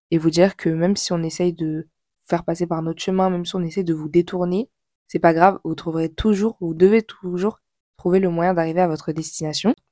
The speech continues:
Et surtout, vous devez vous comporter comme les fourmis et faire le travail quand il faut faire le travail, c'est-à-dire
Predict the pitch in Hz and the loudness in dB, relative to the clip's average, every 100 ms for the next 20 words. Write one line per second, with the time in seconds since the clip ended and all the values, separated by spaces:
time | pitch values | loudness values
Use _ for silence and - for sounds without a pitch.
0 | _ _ - 202 202 - 220 220 190 170 | _ _ 0 2 2 2 4 4 6 4
1 | 170 180 180 - 175 170 - 175 - 208 | 6 4 2 -6 -2 -2 0 2 4 4
2 | 196 185 180 170 185 - 165 185 185 180 | 4 2 -2 0 0 -2 -4 2 2 2
3 | - 170 170 180 - 262 247 240 - 180 | 2 4 4 2 4 4 4 -2 -2 -2
4 | 175 190 175 - 160 165 175 - 156 156 | 4 2 2 0 2 2 0 -2 -6 -4
5 | 156 - | -6 -8